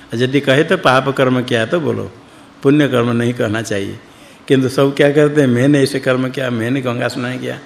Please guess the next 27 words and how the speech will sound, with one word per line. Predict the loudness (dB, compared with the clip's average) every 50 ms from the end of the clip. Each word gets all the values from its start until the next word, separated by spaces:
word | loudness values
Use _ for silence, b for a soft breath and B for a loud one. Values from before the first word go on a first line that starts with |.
| B B B B B B B B
कोई | 0 2 2 2
पु-, | 2 0 0 0 0
पाप | 0 0 0 0 2 0 0 -2 0
कर्म | 0 0 2 0 0 0
किया, | 2 4 4 4 2 0 -4 B B B B B B B B -2
गया | 0 2 2 2
गंगा | 2 0 0 0 0 0
स्नान | 0 0 0 0 0 0
करने | 0 -2 -2 -2 0 -2
के, | -2
प्रायश्चित | -2 0 0 -2 -2 -2 -4 -6 -6 -6
करने | -6 -6 -6 -6 -6 -8
के | -10 -10
लिए, | -10 -12 -16 -18 B B B B B B B B B B B
ये | 4 6 6
नहीं | 8 8 8 8
बताएगा | 8 6 6 6 4 6 6 8
इसी | 6 6 6 4 2 2
के | 2 2
कारण | 2 4 4 4 4 4
मैं | 4 4 2 2
गया | 4 4 4 2
था | 2 0
प्रायश्चित | -2 0 2 2 2 0 -2 -4 -4
करने | -2 -2 0 -2 -2 -2
के | -4 -6 -8
लिए, | -8 -10